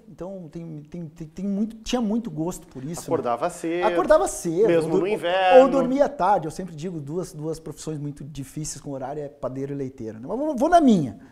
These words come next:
Speaker 1: vamos lá de, de padeiro. E aí eu me criei entendendo o processo produtivo, me qualifiquei muito pra isso. E assim, paralelamente, também levei meus estudos. Então, durante muito tempo,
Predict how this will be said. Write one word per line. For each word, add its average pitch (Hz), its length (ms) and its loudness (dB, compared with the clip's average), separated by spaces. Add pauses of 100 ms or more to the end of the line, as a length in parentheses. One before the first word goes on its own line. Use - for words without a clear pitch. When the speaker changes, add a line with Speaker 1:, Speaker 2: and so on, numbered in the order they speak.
(100)
Speaker 1:
vamos 233 160 -2
lá 226 140 -2
de, 208 180 -10
de 185 140 -14
padeiro. 135 420 -10 (680)
E 196 100 4
aí 240 100 6
eu 262 60 4
me 240 140 4
criei 233 680 0
entendendo 220 500 2
o 226 60 0
processo 190 500 -2
produtivo, 175 540 -4
me 190 100 -4
qualifiquei 196 460 -4
muito 180 240 -4
pra 147 140 0
isso. 127 320 -4 (320)
E 262 80 4
assim, 262 320 6
paralelamente, 240 720 8
também 220 220 -2
levei 170 240 0
meus 135 180 -4
estudos. - 540 -14
Então, 294 240 0
durante 302 340 0
muito 254 180 0
tempo, 175 560 0